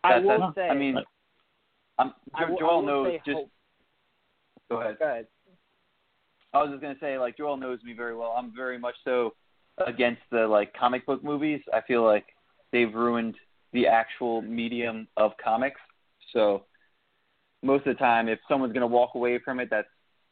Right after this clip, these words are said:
Speaker 2: you know, bumping it up, more power to 'em.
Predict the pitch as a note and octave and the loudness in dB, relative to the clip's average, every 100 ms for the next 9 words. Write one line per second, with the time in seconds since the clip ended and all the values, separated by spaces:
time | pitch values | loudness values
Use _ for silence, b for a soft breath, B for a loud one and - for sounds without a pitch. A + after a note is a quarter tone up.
0 | _ - B2 A2+ G2+ G2+ - _ _ _ | _ -10 -6 -2 -2 -4 -12 _ _ _
1 | _ _ - B2 A#2+ A#2+ A2+ B2+ C3+ - | _ _ 0 0 0 -2 2 2 0 -6
2 | _ _ - A2+ A2+ - A2+ G#2+ G2+ A2 | _ _ -14 -6 -6 -2 0 0 -2 -6
3 | G#2 G2+ | -6 -8